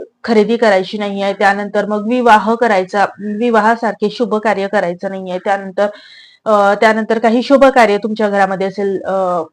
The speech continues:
वास्तुपूजन म्हणा, काही म्हणा, तर ह्या म्हणजे ज्या शुभ गोष्टी आहेत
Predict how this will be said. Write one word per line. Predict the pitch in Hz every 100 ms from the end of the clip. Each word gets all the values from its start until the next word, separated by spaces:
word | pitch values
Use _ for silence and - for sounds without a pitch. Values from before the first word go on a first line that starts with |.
| -
वास्तुपूजन | 220 226 254 233 220 208
म्हणा, | 196
काही | 196 226
म्हणा, | 226 185
तर | 180 196
ह्या | 208 226 247 - _ _ -
म्हणजे | 202 240
ज्या | 233 269
शुभ | 285 294 294
गोष्टी | 302 - 247
आहेत | 214